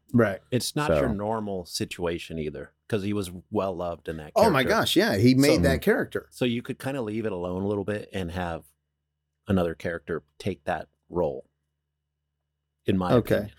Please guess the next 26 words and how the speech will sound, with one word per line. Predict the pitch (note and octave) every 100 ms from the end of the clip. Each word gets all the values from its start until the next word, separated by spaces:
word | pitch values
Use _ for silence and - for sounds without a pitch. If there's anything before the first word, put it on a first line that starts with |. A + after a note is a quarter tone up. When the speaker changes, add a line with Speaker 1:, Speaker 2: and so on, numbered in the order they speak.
| - -
Speaker 1:
Well, | E3+
I | D#3+
mean, | D#3+ D3 B2 G#2+ -
there's | B2+ B2 G#2+
rumors | C3 B2+ A#2+ G#2+
that, | A#2 G#2+ G#2 _
uh, | A#2 G#2 G2+ G2
Latita | G2+ G#2+ - A#2+ G#2+
Wright | A2+ A2+ G#2+ _ _
is, | - A2 G#2+ G#2 G2+ G2 - -
uh, | A#2 G#2 F#2+ F#2 F#2+ _ _ _
you | C3 A2+
know, |
reprising | G2+ G2 A#2+ A2 G#2+
her | A#2+
role | A#2 A2 G#2+
as |
Shuri, | - - B2+ A#2 A2+
and | G#2
she's | G2+ A2+
gonna | A#2 G#2
take | A2 G#2
on | G#2 G#2+
more | G#2+ G#2+
of | G2+
the | F#2+